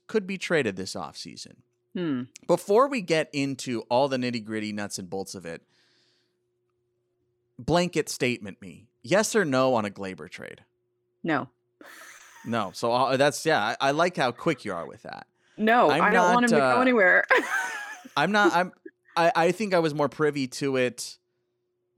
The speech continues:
Speaker 1: before last season. Now I'm kinda in your camp. We'll get into it. Now,
Speaker 2: Mm-hmm.
Speaker 1: let's just entertain the thought. Let's entertain the thought here.
Speaker 2: Okay.
Speaker 1: Obviously, the Yankees need help in the outfield, both at the major and minor league level, like, the upper major league,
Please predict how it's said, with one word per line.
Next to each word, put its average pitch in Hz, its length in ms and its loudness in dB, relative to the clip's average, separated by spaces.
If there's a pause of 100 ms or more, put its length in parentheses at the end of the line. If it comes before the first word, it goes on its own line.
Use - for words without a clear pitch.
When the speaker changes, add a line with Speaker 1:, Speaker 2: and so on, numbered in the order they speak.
Speaker 1:
before 117 340 0
last 131 300 0
season. 151 400 -8 (1500)
Now 117 420 2
I'm 113 240 0
kinda 110 320 -2
in 101 160 -4
your 101 140 -2
camp. 117 360 -6 (1120)
We'll 135 120 4
get 120 160 0
into 85 280 -10
it. 50 160 -14 (440)
Now, 151 200 0
Speaker 2:
Mm-hmm. 180 100 -2
Speaker 1:
let's 170 180 2
just 214 180 -6
entertain 170 420 -4
the 131 80 -2
thought. 95 340 -2 (380)
Let's 117 160 -10
entertain 127 320 -4
the 131 80 -6
thought 85 220 -8
here. 78 240 -16 (400)
Speaker 2:
Okay. 139 100 2
Speaker 1:
Obviously, 151 360 0
the 139 100 -2
Yankees 123 380 -2
need 107 120 -2
help 104 240 -2
in 90 80 -8
the 92 120 -8
outfield, 117 520 0
both 104 220 -4
at 95 60 -18
the 101 40 -10
major 98 320 -8
and 113 240 -6
minor 113 240 -2
league 110 160 -6
level, 107 220 -4
like, 98 160 -4
the - 120 -10
upper 110 200 -4
major 104 260 -6
league, 98 220 -8